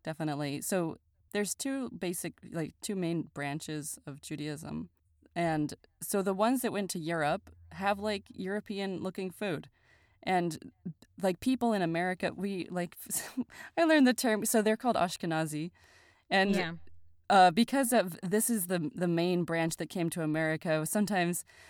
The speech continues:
Speaker 1: like, I've heard people use the term Ashkenormative, where people think that this, like, bagels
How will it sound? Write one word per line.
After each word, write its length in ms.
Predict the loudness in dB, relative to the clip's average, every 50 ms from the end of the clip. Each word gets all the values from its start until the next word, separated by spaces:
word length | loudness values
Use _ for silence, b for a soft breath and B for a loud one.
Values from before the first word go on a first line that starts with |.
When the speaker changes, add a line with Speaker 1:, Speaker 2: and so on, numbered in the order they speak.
| B B B
Speaker 1:
like, 240 | -2 -2 -2 -2 -8 -10 -10 _ _ _ 0
I've 160 | 0 0 2
heard 180 | 0 -4 -2 -2
people 220 | -2 0 0 0
use 180 | 0 0 -2 -4
the 80 | -6
term 220 | -4 -2 -2 -2 0
Ashkenormative, 960 | -2 -2 -2 -4 -4 -2 0 0 2 2 2 2 0 0 -2 -2 -4 -4 -6 -10 B B B B B B B B B B B
where 420 | 2 4 4 6 6 4 4 2 -2 -6 -4 0
people 280 | 0 2 4 4 2
think 320 | 2 2 0 0 0 0 -2
that 240 | 0 0 0 0 0 -4
this, 420 | -6 -2 0 2 2 4 2 0 0
like, 160 | -4 -6 -6 -4 -4
bagels 760 | -2 -2 0 0 0 0 2 2 2 0 0 -2 -4 -6 -8